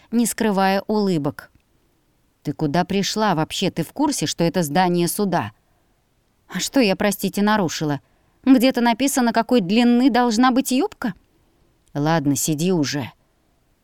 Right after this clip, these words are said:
Этот суд решит судьбу не одного человека, а как минимум троих. В зале судебного заседания звучал приглушённый голос судьи.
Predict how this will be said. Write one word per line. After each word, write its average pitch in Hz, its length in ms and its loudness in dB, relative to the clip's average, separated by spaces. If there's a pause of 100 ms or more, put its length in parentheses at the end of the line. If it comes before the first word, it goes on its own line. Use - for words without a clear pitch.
(240)
Этот 180 320 -4
суд 247 320 -6
решит 226 420 -4
судьбу 202 380 -4
не 202 140 0
одного 190 500 0
человека, 143 720 -4 (360)
а 156 120 -4
как 156 220 -4
минимум 165 600 0 (320)
троих. 165 640 -2 (680)
В 185 100 -2
зале 240 320 0
судебного 208 640 -2
заседания 202 720 0
звучал 196 460 -2
приглушённый 180 720 -2
голос 165 400 0
судьи. 147 640 -4